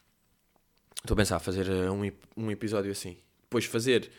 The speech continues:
imagina fazer episódios temáticos. Tipo, fazer episódio todo do Norte.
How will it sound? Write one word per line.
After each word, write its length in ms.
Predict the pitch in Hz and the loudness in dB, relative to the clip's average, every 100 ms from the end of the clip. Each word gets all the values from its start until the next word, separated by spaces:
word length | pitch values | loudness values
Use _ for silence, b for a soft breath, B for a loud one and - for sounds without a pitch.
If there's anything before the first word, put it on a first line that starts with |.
| b - | b -2
imagina 200 | 220 180 | 0 2
fazer 120 | 160 | 2
episódios 540 | 131 135 131 123 117 | 4 4 6 6 4
temáticos. 680 | - 117 92 - 87 - - _ B B B B B _ _ - _ _ _ - | -4 -2 0 -2 -10 -12 -18 _ B B B B B _ _ -20 _ _ _ -6
Tipo, 160 | 107 | -2
fazer 240 | 120 120 131 | 2 4 4
episódio 480 | 120 139 135 110 | 2 4 4 4
todo 360 | - - 151 143 | 0 4 4 6
do 120 | 123 | 2
Norte. 520 | 117 98 - - - | 4 4 2 -6 -20